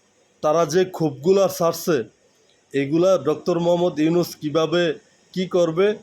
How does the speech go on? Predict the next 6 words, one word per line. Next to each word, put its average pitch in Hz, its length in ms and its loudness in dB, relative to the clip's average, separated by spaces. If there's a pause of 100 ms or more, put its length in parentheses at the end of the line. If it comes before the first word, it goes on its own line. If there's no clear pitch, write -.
(320)
তিনি 156 220 2 (100)
ভালো 151 300 2
জানে। 190 300 2 (540)
বিএনপিকে 208 840 0
রাগান্বিত 220 600 2 (100)
করে 156 280 2